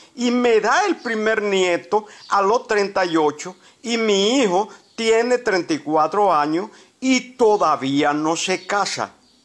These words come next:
Es que los adventistas están eternamente confundidos.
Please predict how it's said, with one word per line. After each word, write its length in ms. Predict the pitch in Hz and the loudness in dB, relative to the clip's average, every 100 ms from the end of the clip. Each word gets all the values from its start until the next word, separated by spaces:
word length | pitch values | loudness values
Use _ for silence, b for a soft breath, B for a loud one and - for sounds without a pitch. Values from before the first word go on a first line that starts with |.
| _ _ _ B B _ | _ _ _ B B _
Es 400 | - 247 240 226 - | 0 2 2 0 -2
que 120 | 233 | -2
los 220 | 226 220 | 0 -2
adventistas 800 | 214 185 220 214 170 143 175 180 | -4 -2 -2 0 -2 0 -2 0
están 520 | 208 202 139 131 151 | -4 -2 -2 0 0
eternamente 1300 | 180 208 208 151 135 139 180 208 165 117 117 127 180 | 0 0 0 0 0 0 -2 -2 -2 -2 -4 -6 -8
confundidos. 1080 | - 117 117 120 147 170 170 208 262 175 104 | -4 -4 -4 -6 -4 -4 -4 -6 -4 -4 -6